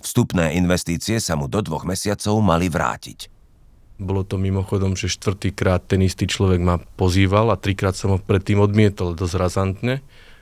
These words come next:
Speaker 2: A prišiel štvrtýkrát, bol úplne neoblomný, ale prišiel správnu chvíľu pre mňa, lebo ja som fakt počítal, že ako,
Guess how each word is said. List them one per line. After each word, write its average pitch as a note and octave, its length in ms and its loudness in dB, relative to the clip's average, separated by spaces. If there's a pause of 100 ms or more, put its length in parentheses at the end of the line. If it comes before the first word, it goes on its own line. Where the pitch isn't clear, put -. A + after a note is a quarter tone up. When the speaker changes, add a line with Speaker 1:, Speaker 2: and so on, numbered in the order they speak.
(140)
Speaker 2:
A - 80 -8
prišiel G#2+ 400 2
štvrtýkrát, G2 640 0
bol F#2+ 280 0
úplne F#2 440 -2
neoblomný, G2+ 840 2 (460)
ale F#2+ 160 0
prišiel G#2+ 320 0
správnu G#2+ 560 0
chvíľu G2 500 -2
pre F#2+ 240 0
mňa, G#2 240 2 (720)
lebo G2 200 -2
ja G2 120 -2
som G#2+ 160 -4
fakt G2+ 240 -2
počítal, G#2 480 -2
že G#2 100 0
ako, - 500 -2